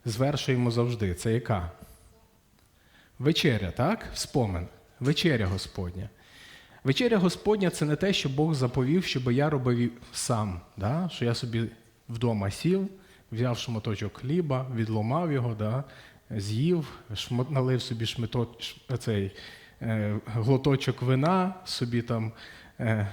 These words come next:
причастився, і от я собі, скажімо, виконав, е, причастя. Тобто ми розуміємо, що це вправа, яка дана не особисто кожному,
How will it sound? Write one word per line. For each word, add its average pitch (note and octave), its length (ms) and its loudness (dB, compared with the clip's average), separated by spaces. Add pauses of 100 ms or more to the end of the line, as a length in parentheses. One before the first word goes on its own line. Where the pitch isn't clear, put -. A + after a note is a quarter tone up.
(240)
причастився, C#3+ 880 2
і A#2 120 2
от F3+ 220 0
я C#3 140 2
собі, B2 280 -2
скажімо, A#2+ 540 0
виконав, B2 560 0 (400)
е, G#2 540 2
причастя. A2+ 680 -2 (500)
Тобто B2 260 0
ми A#2+ 120 4
розуміємо, D3 640 4
що - 220 0
це C3 460 0
вправа, E3 560 0
яка C3+ 400 0
дана C#3 440 0
не B2+ 140 4
особисто C3 880 0 (800)
кожному, G2 720 2